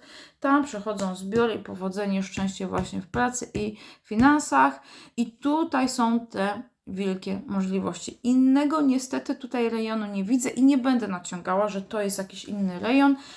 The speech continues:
Po prostu widzę tu tylko pracę i finanse i tutaj w tym filarze mega możliwości, duża obfitość. Jeżeli myślisz na przykład, żeby przyjść na własną działalność, to idź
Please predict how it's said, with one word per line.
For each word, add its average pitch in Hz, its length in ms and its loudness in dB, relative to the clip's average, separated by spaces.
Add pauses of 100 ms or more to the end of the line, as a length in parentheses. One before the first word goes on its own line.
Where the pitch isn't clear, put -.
Po - 80 -6
prostu 226 280 -4
widzę 196 200 -4
tu 190 120 -12
tylko 190 240 -10
pracę 254 400 0
i - 20 -4
finanse 220 440 -2
i 208 200 -12
tutaj 247 460 0
w - 80 -14
tym 220 440 -4 (320)
filarze 190 560 0 (720)
mega 196 480 0
możliwości, 226 840 -4 (360)
duża 220 360 2
obfitość. 202 840 -2 (220)
Jeżeli 220 280 2
myślisz 226 280 -2
na 220 100 -2
przykład, 208 240 -6
żeby 202 340 -2
przyjść 226 240 -4
na 220 120 -2
własną 208 340 -4
działalność, 202 500 0
to - 180 -8
idź - 360 -8